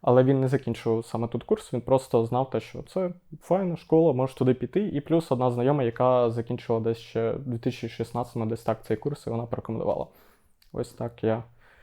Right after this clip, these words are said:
зацікавився і прийшов. Тобто Go I T, Бітрут Академія, і наче все, більше я ніяких компаній і не знав.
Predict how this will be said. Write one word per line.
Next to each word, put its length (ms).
зацікавився 600
і 40
прийшов. 420
Тобто 180
Go 160
I 220
T, 40
Бітрут 320
Академія, 560
і 500
наче 360
все, 280
більше 400
я 120
ніяких 400
компаній 540
і 80
не 160
знав. 200